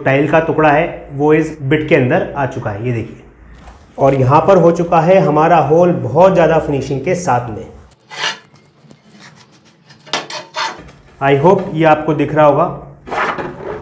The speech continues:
यहाँ पर ये हमने hole किया है, कुछ पपड़ी नहीं निकली है, कहीं से tile उखड़ी नहीं है, कितना खूबसूरत ये hole हुआ है। ये अभी हमने किया है बीस एमएम का hole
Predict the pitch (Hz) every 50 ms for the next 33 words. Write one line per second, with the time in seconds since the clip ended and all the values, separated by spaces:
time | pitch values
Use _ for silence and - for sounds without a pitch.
0 | - - - - - - - _ _ _ _ _ _ _ - - - - - -
1 | 131 131 127 139 151 156 165 165 160 160 156 151 160 165 160 143 147 151 156 151
2 | 151 151 143 147 170 170 - - - - - - _ _ - 214 214 214 - -
3 | 190 165 170 180 185 185 180 165 165 175 175 170 - 165 170 170 160 156 170 170
4 | 165 165 156 147 147 156 147 - 175 165 160 165 156 147 156 156 147 135 147 156
5 | 165 165 160 156 156 156 165 165 165 165 - - - - - _ _ - 170 165
6 | 190 196 190 - 165 160 - - 160 156 151 143 131 147 147 135 127 127 120 120
7 | 107 101 98 95 - - - - - _ - 131 151 175 185 180 180 175 190 190
8 | 175 185 185 185 180 185 196 180 175 156 123 123 165 196 - - 196 190 190 190
9 | 190 196 196 185 180 196 208